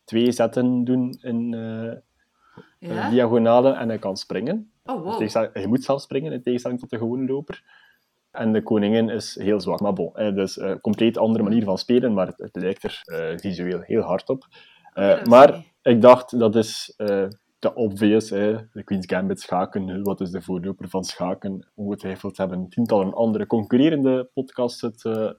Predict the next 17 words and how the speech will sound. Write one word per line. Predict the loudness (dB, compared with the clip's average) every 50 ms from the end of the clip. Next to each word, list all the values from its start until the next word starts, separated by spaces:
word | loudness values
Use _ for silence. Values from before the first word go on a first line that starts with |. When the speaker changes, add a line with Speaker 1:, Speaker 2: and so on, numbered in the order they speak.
| _ _
Speaker 1:
er | -10 -6
al | -4 -4 -4 -4
over | -6 -6 -6 -8
gehad. | -8 -8 -6 -6 -8 -8 -10 -18 -20 _ _ _ -6 -6
Speaker 2:
<laughs> | -6 -6 -8 -4 -4 -4 -2
Speaker 1:
Wie | 0 2
weet | 2 2 0 -2
ook | -4 -4
niet, | -4 -4 -4 -4
misschien | -6 -6 -6 -8
zijn | -6 -6 -4 -4
er | -4 -4
geen | -6 -6 -6
tientallen | -6 -8 -8 -6 -6 -6 -6 -6
andere | -8 -10 -8 -8 -8 -10 -10 -10
concurrerende | -10 -12 -10 -8 -8 -8 -8 -10 -12 -16
podcasts. | -14 -16 -18 -16 -12 -12 -12 -12 -12 -14 -18 -18 -18 -18 -18 -20